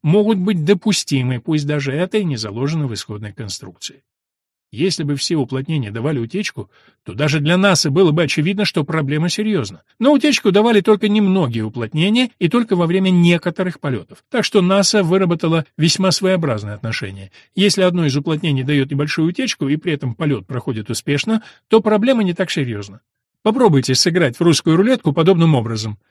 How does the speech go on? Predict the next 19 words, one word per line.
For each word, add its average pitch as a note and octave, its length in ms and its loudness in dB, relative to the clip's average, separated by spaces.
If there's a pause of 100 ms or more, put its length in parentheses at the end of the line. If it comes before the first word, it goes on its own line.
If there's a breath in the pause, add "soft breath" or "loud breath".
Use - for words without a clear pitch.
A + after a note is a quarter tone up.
(120)
Спускаешь G#3 560 2
курок, C#4 360 4 (140)
ружье F#3 320 6
не C4+ 140 4
стреляет. C#3 600 0 (360)
Поэтому F3+ 580 4
должно A3 320 6
быть A#3+ 140 4
безопасно D#3+ 580 4
спустить - 460 0
курок A#2+ 400 -2
еще D3 340 2
раз. - 300 -4 (880)
Мистер E3 320 0
Уикс F#3 220 0
сказал, C#3+ 560 -2
что, - 220 -6
по A#2+ 140 -6
слухам, F3+ 400 0